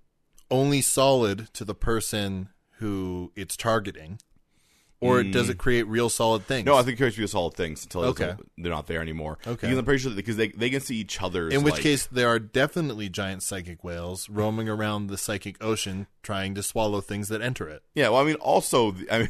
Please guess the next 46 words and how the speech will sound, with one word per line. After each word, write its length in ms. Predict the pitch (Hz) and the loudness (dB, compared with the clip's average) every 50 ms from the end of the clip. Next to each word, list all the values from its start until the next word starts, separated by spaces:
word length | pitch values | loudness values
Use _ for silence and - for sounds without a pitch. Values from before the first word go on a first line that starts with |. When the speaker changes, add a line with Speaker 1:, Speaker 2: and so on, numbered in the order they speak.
| - - | -2 -8
Speaker 2:
<laughs> 120 | - 156 - | -8 -2 2
also 240 | 113 - - 127 120 | 2 2 4 2 0
the 160 | 101 104 - - | -2 -2 -2 2
ocean 380 | 95 104 110 104 - 101 92 | 2 4 4 2 2 -2 -4
itself 200 | 82 90 85 - | -2 -2 -4 -4
is 140 | - 85 76 | -4 -8 -8
now 240 | 80 92 98 95 101 | -6 -2 0 0 0
water 440 | 92 85 92 92 92 85 80 73 65 | 2 2 2 2 2 2 0 -2 -6
again 400 | 78 80 - 58 53 62 64 69 | -6 -8 -8 -10 -10 -10 -10 -8
because 340 | 80 120 104 82 78 78 | -6 -4 -4 -4 -4 -6
Speaker 1:
Yeah. 40 | 78 76 | -6 -8
Speaker 2:
that 40 | |
makes 220 | 78 76 67 67 - | -8 -8 -10 -10 -10
sense. 180 | - - - - - | -10 -10 -10 -6 -6
That's 140 | 76 71 131 | -6 -2 0
Speaker 1:
Yeah, 160 | 117 92 82 | 0 0 0
yeah. 140 | 82 78 69 82 - _ _ _ _ - - | -4 -8 -12 -18 -20 _ _ _ _ -10 -8
Speaker 2:
Yeah, 140 | 73 64 - | -8 -8 -6
'cause 180 | - 85 82 | -6 -6 -4
there's 200 | 82 87 85 85 - - - - | -4 -4 -4 -6 -8 -10 0 4
nothing 240 | 151 180 165 139 117 | 6 6 6 6 2
in 60 | 104 | 0
Solaris 580 | - - 101 90 87 101 107 101 90 82 78 | -2 -2 -4 2 4 6 6 6 6 4 0
to 60 | - 78 | -4 -4
say 120 | 87 82 | -2 0
otherwise. 720 | 82 90 87 87 82 78 73 71 64 69 95 90 - - 147 - - | 0 0 0 0 0 0 0 -2 -2 -2 -4 -4 -6 -6 -6 -8 -6
Speaker 1:
<laughs> 100 | - - | -2 2
Speaker 2:
I 160 | 190 - 156 | 6 6 6
think, 160 | 185 214 220 226 | 6 4 0 2
I 120 | - 147 143 143 | 2 4 2 2
think 100 | 175 185 | 0 0
the 60 | 147 | 0
problem 260 | - 131 123 127 127 | 0 2 2 2 2
is 80 | 120 117 | 2 -2
if 80 | 107 | -2
we 120 | 101 101 87 | -2 -2 -2
don't, 240 | 82 101 98 - - | 0 -2 -2 0 0
if 100 | 104 95 | -2 -2
it's 160 | 101 87 82 | -2 -2 -2
not 240 | 98 101 101 - - | 0 2 2 2 0
water 460 | 107 90 85 85 80 87 98 107 104 | -4 -2 0 2 2 4 4 2 2
and 100 | 95 - | 0 0
also 300 | 73 85 85 - - 92 | 0 -2 -2 -2 -4 -4
not 320 | 90 87 85 78 80 - - | -4 -4 -2 -2 -4 -4 -4
an 160 | 92 85 - - | -8 -12 -10 -8
ocean, 600 | - 76 76 95 - - - 123 123 131 135 143 | -6 -4 -4 -4 -4 0 0 0 0 0 -2 -4